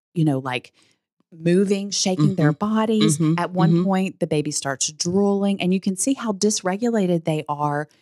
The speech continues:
Speaker 1: just for those two minutes of not getting attention, right?
Speaker 2: Wow.
Speaker 1: So does that mean we have to give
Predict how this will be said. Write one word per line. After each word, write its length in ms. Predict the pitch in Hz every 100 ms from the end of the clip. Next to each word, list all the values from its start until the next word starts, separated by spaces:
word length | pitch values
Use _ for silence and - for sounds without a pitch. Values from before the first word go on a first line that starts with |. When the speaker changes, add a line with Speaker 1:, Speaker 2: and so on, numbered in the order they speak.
| _
Speaker 1:
just 200 | - 262
for 100 | -
those 200 | 320 277
two 140 | - 269
minutes 440 | 269 196 - - -
of 120 | 180
not 200 | 180 -
getting 240 | 180 165 156
attention, 420 | 151 175 156 143
right? 280 | 147 165 - 147
Speaker 2:
Wow. 220 | 151 147
Speaker 1:
So 140 | 143 185
does 100 | 180
that 140 | 185
mean 120 | 175
we 100 | 165
have 120 | 151 151
to 80 | 151
give 300 | 147 143